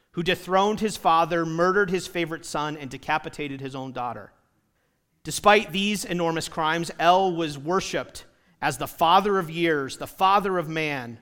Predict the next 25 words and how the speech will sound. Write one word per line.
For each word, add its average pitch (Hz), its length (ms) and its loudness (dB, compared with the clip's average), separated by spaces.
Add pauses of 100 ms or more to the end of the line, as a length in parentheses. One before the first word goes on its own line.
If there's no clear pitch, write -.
(760)
and 156 140 -2
the 156 60 -4
source - 440 0
of 156 100 -2
all 160 120 2
the 160 120 -2
other 143 160 -6
gods. 123 440 -2
Baal, 185 520 4 (160)
a 143 60 -6
familiar 143 400 -6
name 131 180 -8
probably 123 300 -6
to - 120 -14
you, 131 260 -10 (920)
the 160 80 2
widely 190 500 4
revered 175 480 0
Canaanite 185 560 -2
deity, 151 280 0
was 160 180 -4
the 185 80 -6
son 226 280 2
of 165 120 0
El 120 280 -2